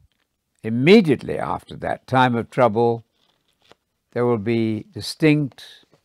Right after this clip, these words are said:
visible cosmic signs, and then Jesus will arrive. In Second Thessalonians two, we have a piece of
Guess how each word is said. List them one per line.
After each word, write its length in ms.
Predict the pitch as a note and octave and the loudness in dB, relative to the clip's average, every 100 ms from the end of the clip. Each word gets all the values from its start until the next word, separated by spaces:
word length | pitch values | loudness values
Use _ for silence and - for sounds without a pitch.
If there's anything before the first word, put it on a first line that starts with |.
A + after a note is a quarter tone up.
| _ _ _ _ - | _ _ _ _ -6
visible 640 | C3+ D3+ A#2 A#2+ G2+ A2 F2+ | 0 0 0 -4 -4 -4 -4
cosmic 580 | - C3+ A#2 A2 G2 | 2 2 2 -6 -8
signs, 800 | - C3 A#2 G#2+ F#2+ F2+ F2 - _ _ _ _ _ _ _ _ _ | -6 -2 0 0 -2 -6 -10 -12 _ _ _ _ _ _ _ _ _
and 300 | A2 A2 G#2 | -4 -2 -2
then 540 | G2 A#2+ A#2 A2+ A2+ - - | 0 0 0 -2 -4 -8 -14
Jesus 580 | A2 G#2+ F#2 F#2 - | -8 -8 -8 -12 -10
will 160 | G#2 G2 | -4 -2
arrive. 640 | G#2 A#2 C3+ A#2 F2+ - F#2 _ _ _ _ _ _ _ _ _ _ _ _ _ _ | 2 4 4 4 0 -8 -18 _ _ _ _ _ _ _ _ _ _ _ _ _ _
In 140 | - - | -20 -8
Second 400 | - D#3+ - A#2+ | 2 2 2 0
Thessalonians 800 | C#3+ A#2+ C3 C#3 D3 D3 C3+ - | 2 2 2 4 6 4 -2 -6
two, 300 | - E3 E3+ | 0 4 4
we 140 | D#3 | 4
have 180 | B2+ A#2+ | 2 0
a 80 | A#2+ | -2
piece 400 | - C#3+ B2+ - | 0 0 0 0
of 240 | G#2+ F2+ | 0 -2